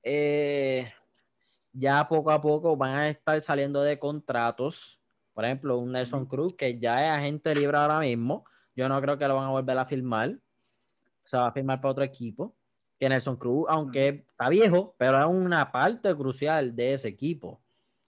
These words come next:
Speaker 1: y lo ha sido por los años que ellos han entrado a los playoffs. Eh, so que yo creo que Eddie Rosario también lo cambian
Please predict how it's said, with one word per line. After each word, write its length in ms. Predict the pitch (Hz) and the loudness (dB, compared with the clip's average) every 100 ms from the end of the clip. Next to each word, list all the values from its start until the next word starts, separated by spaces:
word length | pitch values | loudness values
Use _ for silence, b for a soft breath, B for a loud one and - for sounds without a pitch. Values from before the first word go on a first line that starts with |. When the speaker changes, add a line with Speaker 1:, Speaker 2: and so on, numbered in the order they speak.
| _ | _
Speaker 1:
y 80 | 117 | 2
lo 80 | |
ha 100 | 123 | 2
sido 420 | 131 117 135 160 127 | 2 0 2 2 0
por 140 | 117 | 0
los 120 | 113 - | 0 -2
años 260 | 123 139 | -4 -6
que 100 | 135 | -4
ellos 140 | 123 123 | -4 -4
han 80 | |
entrado 240 | 120 123 117 | -4 -2 -2
a 20 | |
los 140 | 113 | -2
playoffs. 500 | - 131 151 117 110 _ _ _ _ _ _ _ _ _ _ | -2 0 2 0 -2 _ _ _ _ _ _ _ _ _ _
Eh, 1040 | - 120 123 113 110 101 95 92 87 95 - _ _ | -4 0 0 0 -2 -2 -4 -6 -10 -14 -20 _ _
so 180 | 123 | -6
que 100 | 120 | -2
yo 120 | 120 123 | 0 2
creo 140 | 135 | 2
que 80 | 127 | 2
Eddie 140 | 120 | 0
Rosario 420 | 117 104 107 110 | -2 -6 -4 -4
también 680 | 104 98 95 98 87 85 - _ _ _ _ _ | -4 -4 -6 -8 -10 -14 -20 _ _ _ _ _
lo 180 | 113 117 | -2 0
cambian 580 | 123 156 147 104 101 | 2 2 0 -4 -6